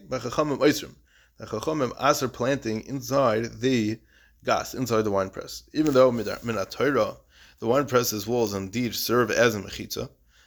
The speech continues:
the Rabbanon aser planting seeds in the wine press. This is because the airspace of the vineyard surrounds it.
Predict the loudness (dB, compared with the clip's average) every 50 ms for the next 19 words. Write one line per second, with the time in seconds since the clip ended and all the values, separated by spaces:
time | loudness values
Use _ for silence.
0 | _ -8 -4 -4 -2 2 4 4 4 6 6 6 4 4 2 0 -6 -4 -2 0
1 | 0 0 0 -2 -4 -2 -2 -2 -2 -2 -4 -6 -6 -6 -6 -6 -4 -4 -4 -4
2 | -2 -4 -4 -6 -6 -10 -12 -12 -8 -6 -6 -4 -4 -4 -6 -6 -6 -4 -4 -2
3 | -2 -2 -2 0 0 0 0 0 -2 -4 -4 -4 -4 -4 -4 -4 -2 -2 0 0
4 | 0 -2 -2 -2 0 0 0 0 0 -4 -10 -16